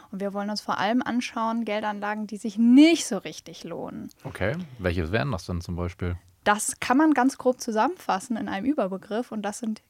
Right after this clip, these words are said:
Speaker 1: Geldwerte.
Speaker 2: Was sind denn eigentlich erstmal Geldwerte? Und hier können wir immer vermischen,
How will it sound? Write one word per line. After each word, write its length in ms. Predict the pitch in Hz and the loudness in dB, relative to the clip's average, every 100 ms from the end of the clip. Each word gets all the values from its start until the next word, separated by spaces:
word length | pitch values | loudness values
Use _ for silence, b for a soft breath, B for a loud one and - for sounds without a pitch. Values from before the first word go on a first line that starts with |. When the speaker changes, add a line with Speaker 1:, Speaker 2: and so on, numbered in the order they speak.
| - | -8
Speaker 1:
Geldwerte. 600 | 233 - - - - 190 - b - | -8 -6 -8 -10 -12 -16 -20 b -4
Speaker 2:
Was 220 | 90 - | -4 -2
sind 180 | 98 101 | -2 0
denn 140 | 85 | -2
eigentlich 320 | - 80 80 | -2 -4 -6
erstmal 400 | - 85 82 82 - - | -8 -8 -6 -8 -10 -10
Geldwerte? 640 | 82 78 - - - - | -6 -6 -8 -14 -14 -12
Und 320 | - - 78 - | -12 -8 -8 -10
hier 300 | - 101 110 | -4 -2 -2
können 240 | - 95 | -4 -4
wir 60 | 76 | -2
immer 200 | 95 92 | -2 -4
vermischen, 580 | - 85 104 - 127 | -4 -4 -4 -2 -2